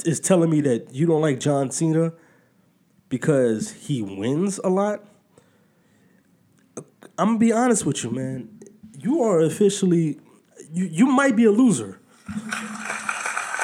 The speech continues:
You might be a loser. You might be a loser, bro. I, I ain't gonna lie to you, 'cause that's some,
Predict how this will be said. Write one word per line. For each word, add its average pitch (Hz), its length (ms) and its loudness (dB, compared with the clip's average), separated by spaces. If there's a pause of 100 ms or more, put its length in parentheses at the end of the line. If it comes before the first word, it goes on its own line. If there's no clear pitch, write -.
(1400)
You - 60 0
might 392 120 -2
be 339 80 0
a 359 40 2
loser. 330 420 0 (920)
You 220 80 0
might 277 160 6
be 269 80 4
a 262 40 6
loser, 214 300 2
bro. 131 220 0
I, 202 220 0
I 180 160 0
ain't 240 120 2
gonna 220 140 2
lie 190 180 2
to - 140 -6
you, 113 80 -8
'cause 131 440 -2 (400)
that's 214 240 0
some, 160 380 0